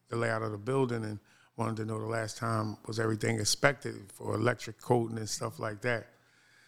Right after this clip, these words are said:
So she said, "I'll get it, I'll get it." But she said, "Hey, before I give you that information," she's like, uh, "I just need to see your financial statements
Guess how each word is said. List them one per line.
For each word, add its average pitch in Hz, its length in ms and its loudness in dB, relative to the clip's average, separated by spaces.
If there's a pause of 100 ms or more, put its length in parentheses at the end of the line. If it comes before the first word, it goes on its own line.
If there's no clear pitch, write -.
(120)
So - 140 0
she 165 160 2
said, 139 160 -4
"I'll 127 200 2
get 117 180 -2
it, 113 40 0
I'll 110 160 0
get 113 180 -2
it." 107 180 -6
But - 100 -10
she 127 120 0
said, 120 240 2
"Hey, 117 320 -4 (760)
before 143 360 6
I 131 60 0
give 135 160 4
you 127 80 8
that 127 160 4
information," 120 720 2 (600)
she's 123 280 4
like, 113 280 0
uh, 110 280 -4 (360)
"I 120 160 4
just 113 280 -4
need 120 220 0
to 110 60 -2
see 123 180 0
your 113 140 -2
financial 120 560 0
statements 110 680 -4